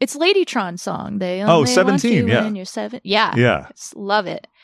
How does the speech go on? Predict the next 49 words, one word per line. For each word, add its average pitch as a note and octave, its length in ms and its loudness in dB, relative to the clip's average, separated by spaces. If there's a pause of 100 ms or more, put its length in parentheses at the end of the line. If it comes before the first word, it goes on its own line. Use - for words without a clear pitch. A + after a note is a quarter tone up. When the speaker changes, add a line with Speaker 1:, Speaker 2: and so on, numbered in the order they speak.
(120)
Speaker 1:
And A#3 160 -2
of B3 140 2
course, C4+ 240 0
there's A3+ 220 -2
all, G#3 180 2
like, F3+ 220 -2
these, F#3 220 -4
like, E3+ 120 -6
seventeen-year-old E3 840 -8
girls - 300 -12
that - 120 -12
are A#2+ 80 -12
like, - 220 -10
"I E4 160 -6
love E4 160 -6
this - 220 -8
song." - 420 -10
And - 100 -12
it's - 240 -18
like, - 260 -10 (220)
"Yeah, - 260 -14 (160)
you'll B3 140 -6
love A#3+ 160 -4
it - 140 -8
now." A3+ 340 -6 (340)
Speaker 2:
<laughs> - 180 -4
Speaker 1:
And G#3+ 500 4
then G#3 180 4
it's B3 160 0
a B3+ 40 4
cruel - 280 0
reality. - 680 -4 (140)
Speaker 2:
<laughs> - 120 -4
I C#3+ 1200 2
like G3 320 2
the, B2 180 6
uh, B2+ 200 6
that B2+ 180 4
aspect B2 340 2
of - 60 -18
TikTok, A2 420 -2
that - 280 -4
songs B2 320 2
that B2 80 -4
you A2+ 60 -4
never C3 440 -2
would G#2+ 140 -4
expect - 500 -4
to F#2+ 200 0